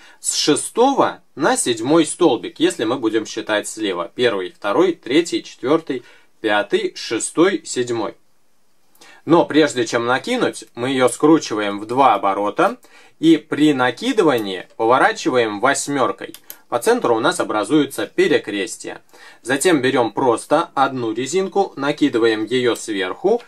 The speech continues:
и с помощью крючка снимаем резиночки нижнего ряда с левой стороны и с правой стороны. И вот эта резинка у нас оказывается в центре. Опускаем то, что у нас получилось, вниз и делаем следующий, второй ряд.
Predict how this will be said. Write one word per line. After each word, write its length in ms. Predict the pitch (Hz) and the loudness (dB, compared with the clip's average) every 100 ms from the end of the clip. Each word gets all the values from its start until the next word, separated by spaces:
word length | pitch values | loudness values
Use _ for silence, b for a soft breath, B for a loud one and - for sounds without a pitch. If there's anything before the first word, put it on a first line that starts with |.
| B B | B B
и 160 | B 262 | B -2
с 60 | - | 2
помощью 560 | 190 165 135 - 127 | 4 4 4 -2 -4
крючка 520 | 113 127 123 - 240 | 0 0 0 0 0
снимаем 540 | 262 - 120 139 131 113 | 0 -4 -2 -2 -2 0
резиночки 600 | 113 117 123 113 - 110 | -2 0 -2 -4 -6 -6
нижнего 580 | 107 107 92 110 135 175 | -4 -4 -4 -4 -2 2
ряда 460 | 196 196 190 196 _ _ _ _ _ | 2 2 2 -2 _ _ _ _ _
с 160 | - - | -14 -4
левой 320 | 110 110 147 | 0 4 4
стороны 560 | 165 180 190 190 190 - | 2 2 2 2 -2 -4
и 100 | 190 | -10
с 80 | 202 | -10
правой 340 | - 120 120 113 | -2 0 2 0
стороны. 440 | - 110 113 98 - b b | -4 -6 -4 -6 -10 b b
И 60 | 214 | -4
вот 140 | 156 | 0
эта 200 | 120 117 | -2 0
резинка 420 | 113 123 214 220 | -2 0 -4 -2
у 80 | 104 | -2
нас 260 | 104 156 - | 0 -2 -4
оказывается 920 | 110 - 120 117 117 117 113 - 110 110 - | -8 -4 -4 -2 -2 -2 -4 -4 -6 -6 -16
в 200 | - - | -18 -12
центре. 520 | - 135 98 - - - b b b | -4 -4 -4 -8 -16 -18 b b b
Опускаем 540 | 117 156 156 175 143 117 | -4 0 0 2 0 0
то, 140 | 131 | -4
что 180 | - 120 | -2 -2
у 20 | |
нас 200 | 120 117 | -2 -2
получилось, 580 | 123 113 110 120 117 - | -4 -4 -4 -2 -2 -2
вниз 320 | 170 254 - | -2 -2 -4
и 120 | - | -6
делаем 560 | 190 123 135 151 151 147 | -4 0 2 4 2 -2
следующий, 720 | - 120 107 104 92 - 101 | -8 -2 -2 -2 -6 -10 -14
второй 480 | 95 - 120 139 131 | -10 -2 0 2 0
ряд. 300 | 123 98 - | 0 0 -2